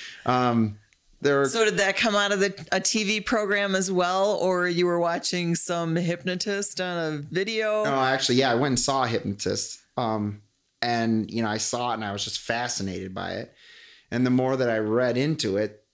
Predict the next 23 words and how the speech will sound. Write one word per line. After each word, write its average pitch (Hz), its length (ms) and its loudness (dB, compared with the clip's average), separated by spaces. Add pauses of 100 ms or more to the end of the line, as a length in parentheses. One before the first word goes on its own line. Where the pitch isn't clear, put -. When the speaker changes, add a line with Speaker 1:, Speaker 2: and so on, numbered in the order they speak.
Speaker 1:
the 117 80 0
more 110 360 0
that 104 120 -2
I, 98 360 -6 (280)
I 127 60 -2
really 156 320 4
just 123 200 -2
wanted 113 240 0
it 98 100 -2
for 98 100 -6
myself 98 480 -2
originally 98 500 -2
because 95 640 -6 (1040)
it 117 60 -6
just 110 200 -4
<laughs> 120 80 -2
increases 107 480 -4
your 98 80 -6
focus, 120 640 -2 (520)
um, 104 580 -2
increases 113 480 -4
your 95 100 -4
healing, 120 640 2